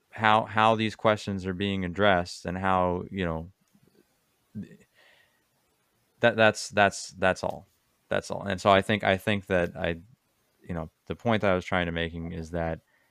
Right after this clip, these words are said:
it's going to do, uh, more harm than good to, to harp on the issue as much as it is, given the severity of whatever you feel. Like, yeah, Andy, you may feel that, that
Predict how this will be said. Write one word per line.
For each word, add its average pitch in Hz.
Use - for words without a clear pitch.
it's 87
going 92
to 87
do, 85
uh, 82
more 92
harm 87
than 82
good 82
to, 80
to 92
harp 87
on 85
the 85
issue 82
as 92
much 98
as 85
it 85
is, 87
given 95
the 98
severity 98
of 85
whatever 95
you 87
feel. 95
Like, 98
yeah, 110
Andy, 117
you 110
may 123
feel 131
that, 110
that 104